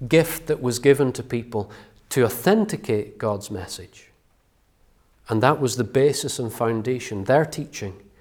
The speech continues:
about Christ was the basis and foundation for what would grow into churches of God, the expression of Christianity according to the New Testament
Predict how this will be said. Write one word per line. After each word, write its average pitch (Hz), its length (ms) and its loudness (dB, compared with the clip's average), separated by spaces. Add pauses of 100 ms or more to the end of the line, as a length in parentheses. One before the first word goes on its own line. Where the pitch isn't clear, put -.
(280)
about 123 340 2
Christ - 640 -8 (520)
was 113 220 0
the 117 80 0
basis 120 500 2
and 113 120 -2
foundation 110 720 0
for 113 200 -4
what 110 260 0
would 104 220 -6
grow 113 360 0 (360)
into 110 400 -8 (200)
churches 110 440 -6
of 98 120 -10
God, 98 360 -10 (580)
the 113 140 -2
expression 117 720 -2
of 101 160 -6
Christianity 104 800 -6
according 101 520 -4 (320)
to - 120 -12
the 101 120 -6
New 101 120 -4
Testament 101 600 -8